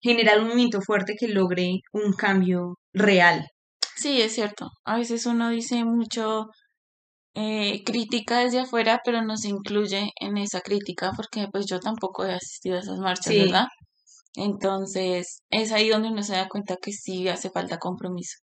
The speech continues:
Speaker 1: Sí, la verdad yo creo que sí, bueno, claro, si salimos de todo este tema de la pandemia y todo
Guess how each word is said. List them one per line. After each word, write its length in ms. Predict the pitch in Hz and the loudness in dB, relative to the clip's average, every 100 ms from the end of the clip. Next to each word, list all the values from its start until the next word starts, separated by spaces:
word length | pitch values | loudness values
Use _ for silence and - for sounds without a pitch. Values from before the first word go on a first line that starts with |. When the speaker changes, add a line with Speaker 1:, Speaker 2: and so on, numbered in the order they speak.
| - - | -20 -20
Speaker 1:
Sí, 420 | - 214 202 190 185 _ | -4 0 2 0 -6 _
la 100 | - | 4
verdad 180 | 262 262 | 6 8
yo 80 | 247 | 6
creo 140 | 254 | 4
que 100 | 254 | 2
sí, 220 | 277 294 269 | 4 2 4
bueno, 260 | 247 226 190 | 4 4 2
claro, 220 | 208 190 | 4 4
si 100 | 185 | 4
salimos 260 | 190 185 190 | 2 4 2
de 80 | 214 | 0
todo 120 | 190 | -2
este 160 | 180 180 | -2 -4
tema 200 | 180 180 | -2 0
de 60 | |
la 100 | 180 | -2
pandemia 480 | 185 185 170 160 160 | -2 -2 -2 -6 -6
y 40 | 165 | -6
todo 360 | 170 175 262 | -4 -4 -6